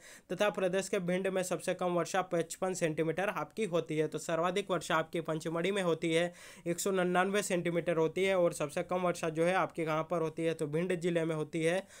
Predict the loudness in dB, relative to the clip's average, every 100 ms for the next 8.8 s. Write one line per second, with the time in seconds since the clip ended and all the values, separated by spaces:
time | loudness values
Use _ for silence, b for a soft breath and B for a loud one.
0 | B B 0 0 -2 2 2 2 2 0
1 | 0 0 -2 -2 -2 0 0 2 0 2
2 | 2 2 2 0 0 B B -2 -2 0
3 | 0 0 -2 -8 _ _ _ _ _ _
4 | -8 0 2 4 4 6 6 4 4 4
5 | 4 2 2 2 4 2 2 0 0 B
6 | B B 4 4 4 2 2 0 -2 -2
7 | -2 0 0 0 0 0 2 0 0 2
8 | 4 4 4 4 4 6 4